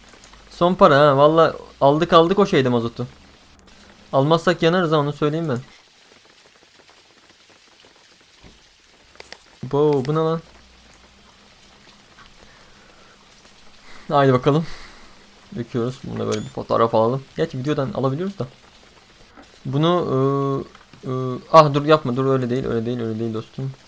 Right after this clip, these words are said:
Yalnız geri geri gelirken mazot bitti ve el freni otomatik olarak çekildi ve araba durdu.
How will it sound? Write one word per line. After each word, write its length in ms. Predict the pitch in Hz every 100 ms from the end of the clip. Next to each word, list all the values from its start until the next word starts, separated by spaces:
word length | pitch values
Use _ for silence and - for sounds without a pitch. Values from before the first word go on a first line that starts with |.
| _ _ _ _ _ - - - - - -
Yalnız 300 | 151 123 120
geri 280 | 131 170 151
geri 260 | 160 165
gelirken 560 | 131 143 190 190 165 170
mazot 440 | 135 123 165 160
bitti 220 | 135 180
ve 60 | 170
el 280 | 151 123 135
freni 180 | 156 151
otomatik 420 | 147 135 135 180
olarak 280 | 151 127 123
çekildi 580 | 127 135 135 208 214
ve 100 | 151
araba 480 | - 120 120 139 131
durdu. 400 | 127 123 135 120